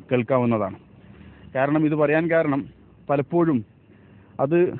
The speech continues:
പത്രക്കാർ കൊടുക്കാഞ്ഞിട്ടാണ് എന്നുള്ള ഒരു തെറ്റിദ്ധരിപ്പിക്കലുകൾ ചില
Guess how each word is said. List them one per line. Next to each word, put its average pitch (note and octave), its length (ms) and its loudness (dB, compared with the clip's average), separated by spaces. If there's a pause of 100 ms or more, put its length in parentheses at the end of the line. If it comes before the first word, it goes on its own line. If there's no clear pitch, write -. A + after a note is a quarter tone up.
(340)
പത്രക്കാർ E3+ 440 0
കൊടുക്കാഞ്ഞിട്ടാണ് F3 760 0 (140)
എന്നുള്ള D#3+ 260 -2 (300)
ഒരു D3+ 160 2 (760)
തെറ്റിദ്ധരിപ്പിക്കലുകൾ D#3+ 840 0 (300)
ചില D3+ 100 0